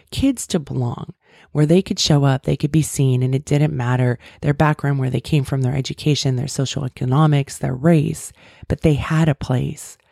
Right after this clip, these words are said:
because that was so important to me as that little nine-year-old girl who really didn't believe she belonged. So that kids have a place to belong. What I realized in running the Aqua Monsters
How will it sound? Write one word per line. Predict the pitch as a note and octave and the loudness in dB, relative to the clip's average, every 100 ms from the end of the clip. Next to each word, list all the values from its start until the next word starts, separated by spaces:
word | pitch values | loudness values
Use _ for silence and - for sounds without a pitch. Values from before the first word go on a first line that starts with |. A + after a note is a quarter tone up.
| _ | _
because | - D3 C#3+ | -2 0 2
that | D#3 F#3 | 0 0
was | F#3 | 0
so | - D3+ | 2 2
important | D3 D3+ D3 C#3+ | 0 -2 -2 -2
to | C3+ | -2
me | C3+ | 0
as | B2+ | 0
that | - - | -4 -2
little | C#3 C3+ B2+ | 2 2 2
nine-year-old | B2+ C3 C#3+ B2+ C3+ C3 - | 0 2 2 0 -2 -4 -4
girl | C#3 C3+ B2+ C3 - - - | 0 0 0 -6 -12 -12 -4
who | C3+ | 0
really | C#3+ C#3+ | 2 2
didn't | C#3 C3 | 2 0
believe | - C3 B2+ | 2 0 0
she | - D3+ | 2 2
belonged. | B2+ D2+ - - F3+ - _ _ _ _ _ _ - _ _ _ _ _ _ | 2 0 -2 -4 -10 -18 _ _ _ _ _ _ -20 _ _ _ _ _ _
So | - E3+ | -4 2
that | E3 D#3+ - | 2 2 -6
kids | - A3+ A3 | 0 2 2
have | - E3+ D#3+ | -2 -2 -2
a | |
place | - - F3+ - | -2 0 0 0
to | D3 | -6
belong. | B2+ C3 F#3+ F#3 - - _ _ _ | -4 -2 0 -2 -4 -12 _ _ _
What | - E3+ | 0 4
I | |
realized | F3 C#3+ F#3 D4+ C#4 C3+ D3+ F3+ - D3+ | 4 4 4 4 2 0 -2 -8 -4 -2
in | D3 | 0
running | E3+ F3 D#3 | 2 4 4
the | C3+ | 4
Aqua | F3 - A3+ | 2 2 2
Monsters | C#3 A#2+ A#2 - - E3+ | 2 0 -4 -4 -4 -6